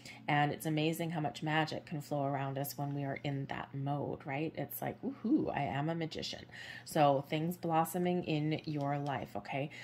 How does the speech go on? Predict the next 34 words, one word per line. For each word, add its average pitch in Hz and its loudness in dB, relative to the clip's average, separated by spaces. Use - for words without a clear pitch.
But 147 4
remember, 156 2
the - -4
energy, 160 2
the 156 0
intentions 165 -2
that - -4
you 165 0
put 175 2
out, 208 4
boom, 127 -2
comes 131 -8
back 127 -4
to - -2
you 160 2
at - -2
some 113 -4
point. - -12
Face 208 6
your 208 0
financial 170 0
fears, - -2
okay? 156 2
That 185 4
can 339 2
be 415 4
a 349 6
big 170 4
block 156 4
for 165 0
a 151 4
lot 131 0
of - -10
people, - -2